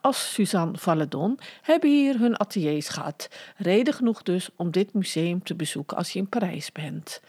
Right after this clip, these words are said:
De Belle Époque is een periode in de afhankelijk Franse en Belgische geschiedenis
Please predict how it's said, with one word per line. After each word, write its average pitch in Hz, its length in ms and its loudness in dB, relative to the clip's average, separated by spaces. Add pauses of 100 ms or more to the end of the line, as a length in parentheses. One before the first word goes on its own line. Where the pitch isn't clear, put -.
(240)
De 220 140 4
Belle 320 240 6
Époque 214 640 0
is 269 140 2
een 302 100 0
periode 175 640 4
in 185 80 0
de 170 80 2
afhankelijk 190 640 -2
Franse 233 600 2
en 151 160 -2
Belgische 185 520 0
geschiedenis 180 880 -2